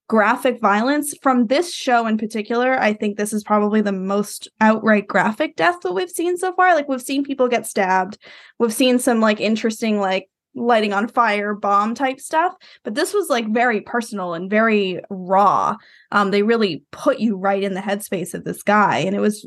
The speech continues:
really affecting. I mean, I, I definitely, considering we didn't have any warning that that was something that was gonna be in the episode, uh, it did take me a second. I was kinda taken aback initially when I first saw it.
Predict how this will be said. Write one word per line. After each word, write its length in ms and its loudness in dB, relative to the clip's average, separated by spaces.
really 380 0
affecting. 480 -4
I 80 -4
mean, 160 -6
I, 280 0
I 260 2
definitely, 840 -4
considering 420 2
we 140 4
didn't 240 -2
have 240 0
any 140 2
warning 420 2
that 120 -4
that 200 0
was 140 -4
something 260 -2
that 100 -2
was 100 -8
gonna 140 -2
be 140 -2
in 80 0
the 80 0
episode, 540 0
uh, 220 4
it 60 -6
did 180 2
take 180 0
me 80 -2
a 60 -2
second. 300 -6
I 100 -4
was 200 -4
kinda 200 0
taken 260 0
aback 300 0
initially 500 -2
when 140 -4
I 80 -4
first 240 -4
saw 240 2
it. 180 -4